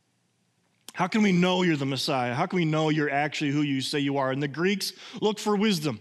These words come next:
"Ah, this doesn't make sense logically. Let me follow you with this."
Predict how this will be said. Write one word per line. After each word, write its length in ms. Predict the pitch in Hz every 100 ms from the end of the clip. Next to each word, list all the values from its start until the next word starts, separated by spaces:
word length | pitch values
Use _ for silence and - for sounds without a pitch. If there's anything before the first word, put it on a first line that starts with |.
| - _ _ _ -
"Ah, 200 | 233 214
this 160 | 226
doesn't 280 | 240 220 220
make 220 | 190 202
sense 560 | - - 220 208 170 -
logically. 540 | 160 175 160 156 147
Let 100 | 147
me 100 | 202
follow 440 | 196 - 202 196 185
you 200 | 165 151
with 240 | 147 139
this." 400 | 139 117 - -